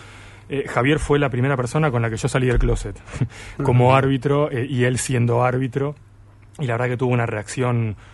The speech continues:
Speaker 1: un poco inesperada, ¿no? Sobre todo con, con esta imagen de, de, de Castrilli como un tipo,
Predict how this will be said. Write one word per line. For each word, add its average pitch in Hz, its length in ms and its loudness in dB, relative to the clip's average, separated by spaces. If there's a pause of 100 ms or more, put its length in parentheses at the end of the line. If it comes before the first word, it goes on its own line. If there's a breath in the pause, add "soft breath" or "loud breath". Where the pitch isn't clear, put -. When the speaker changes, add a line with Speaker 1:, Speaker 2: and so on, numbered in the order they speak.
(120 soft breath)
Speaker 1:
un 131 100 -4
poco 127 200 0
inesperada, 120 600 0
¿no? 127 120 0
Sobre 110 200 -4
todo 135 240 0
con, 104 220 -4
con 101 180 -8
esta 104 220 -4
imagen 110 380 -2
de, 95 180 -8 (600 soft breath)
de, 101 320 -10
de 104 160 -8
Castrilli 117 500 -2
como 104 240 -4
un 107 100 -4
tipo, 101 440 -6